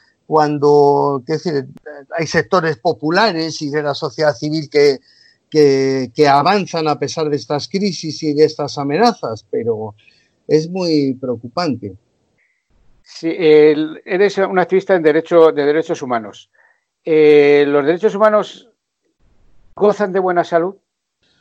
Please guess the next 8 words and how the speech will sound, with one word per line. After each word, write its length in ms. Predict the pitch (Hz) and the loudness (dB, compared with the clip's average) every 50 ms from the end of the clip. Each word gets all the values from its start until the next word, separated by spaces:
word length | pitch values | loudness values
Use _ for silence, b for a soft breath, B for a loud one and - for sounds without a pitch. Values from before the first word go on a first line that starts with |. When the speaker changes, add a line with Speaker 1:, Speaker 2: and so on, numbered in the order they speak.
| _ _ _ _ | _ _ _ _
Speaker 1:
No, 340 | - 156 175 208 226 226 185 | -4 0 4 4 6 4 4
no 200 | 156 156 185 208 | 4 2 2 2
gozan 360 | 196 214 220 - 233 226 220 208 | 0 -2 -4 -2 -2 -2 0 0
de 60 | 202 | 0
buena 300 | 190 190 202 202 220 226 | 0 0 0 0 0 -2
salud, 440 | 220 - 160 135 143 165 147 117 - _ _ _ _ _ _ _ _ _ _ | -2 -2 -4 -4 -4 -6 -8 -10 -12 _ _ _ _ _ _ _ _ _ _
porque, 600 | - 151 139 131 - - 156 147 143 143 151 - _ - | 0 0 0 0 -4 -4 -2 -2 -2 -2 -4 -6 _ -12
eh, 220 | 143 139 131 123 | -12 -12 -12 -12